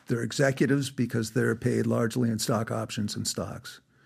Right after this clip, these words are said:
their investors, the private equity firms, the hedge funds, their job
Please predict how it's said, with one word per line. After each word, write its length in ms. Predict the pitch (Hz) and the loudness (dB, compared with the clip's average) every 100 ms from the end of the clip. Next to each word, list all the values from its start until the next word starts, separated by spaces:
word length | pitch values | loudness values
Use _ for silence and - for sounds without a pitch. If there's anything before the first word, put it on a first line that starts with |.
| _ _ - | _ _ -4
their 140 | 123 | 0
investors, 760 | 117 104 131 143 143 147 143 139 | 2 2 4 4 4 2 2 -4
the 80 | 110 | -6
private 420 | - 123 123 110 | 0 0 2 2
equity 420 | 127 127 135 123 | 0 2 2 2
firms, 540 | 123 131 127 123 120 - | 2 2 4 2 0 -4
the 120 | 104 | -4
hedge 340 | 101 139 123 | 2 2 2
funds, 520 | - 123 117 110 110 - _ - - - - - | 0 2 4 2 2 -10 _ -20 -20 -20 -4 4
their 200 | 180 214 | 4 4
job 680 | 120 123 147 131 113 104 | 2 2 4 2 0 -4